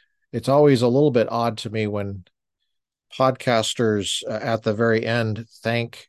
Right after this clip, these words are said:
people for listening. Eh, the reason it's odd is, is it's not inappropriate or anything, but it's,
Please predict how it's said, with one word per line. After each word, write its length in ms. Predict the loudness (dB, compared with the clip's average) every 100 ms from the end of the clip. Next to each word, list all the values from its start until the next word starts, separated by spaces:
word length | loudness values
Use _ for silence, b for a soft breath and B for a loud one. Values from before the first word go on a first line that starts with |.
| _
people 340 | -4 0 0 0
for 200 | -2 0
listening. 640 | 0 -2 -4 -4 -6 -14 _ _ b b b b b _ _ _ -16
Eh, 180 | -14 -6
the 120 | -2
reason 300 | 2 2 4
it's 160 | 2 2
odd 320 | 2 2 4
is, 160 | 0 -2
is 320 | -6 -6 -6
it's 180 | -8 -2
not 220 | -2 0
inappropriate 720 | -2 -2 0 0 2 0 0
or 40 |
anything, 320 | -4 -6 -6 -2
but 160 | 0
it's, 380 | 0 -2 -8